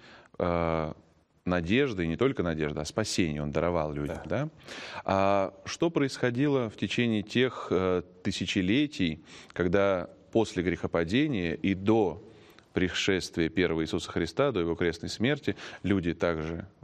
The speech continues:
Speaker 1: жили во грехе,
Speaker 2: Мгм.
Speaker 1: умирали? Есть ли у них спасение? М, спасает ли Бог тех, кто жил до нашей эры, до пришествия Иисуса Христа, до крестной смерти?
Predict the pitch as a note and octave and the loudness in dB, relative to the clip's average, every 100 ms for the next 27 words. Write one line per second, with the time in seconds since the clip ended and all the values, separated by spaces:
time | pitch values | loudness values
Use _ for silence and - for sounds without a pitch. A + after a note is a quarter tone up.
0 | - - E2+ D#2 D#2+ - - E2+ E2 D#2+ | -14 -6 -2 -2 -2 -8 -8 -4 -2 -2
1 | - C#3 D#3+ D#3 F2 F2 E2 - D#2 D#2 | 0 0 0 -6 -10 -10 -10 -6 0 2
2 | F2 C3+ D#3 D3 C#3+ - - - - _ | 2 2 0 -2 -4 -12 -20 -20 -20 _
3 | - G2+ C3+ - B2+ A#2 F2+ - - - | -2 0 2 2 2 2 0 -6 -14 -20
4 | - _ - - - G2 - E2+ D#2+ D2+ | -20 _ -14 -6 -2 0 2 2 0 -4
5 | - - - - G2 F#2+ F#2 - - - | -8 -12 -10 -2 0 0 -4 -6 -4 -2
6 | G#2 B2+ B2+ A#2 A2 G#2 G#2 - F#2 G2+ | 0 2 2 0 0 0 0 0 0 0
7 | - - G#2 - - F2+ - - - - | 0 2 2 0 2 2 2 -8 -18 -4
8 | F2 G2 F#2 F#2+ - F2 G2+ E2+ D#2 E2+ | 2 2 2 -4 -6 2 2 2 -2 -2
9 | D2+ - - D2+ D#2 D2 F#2 E2+ - - | -2 -2 -2 -2 -2 0 2 2 -2 -2
10 | E2 - - - - - F2+ F2 - G2 | -2 -4 -8 -10 -10 -8 -8 -6 -2 -4
11 | F2 E2+ F2 - - - - - | -4 -4 -4 -6 -10 -12 -14 -14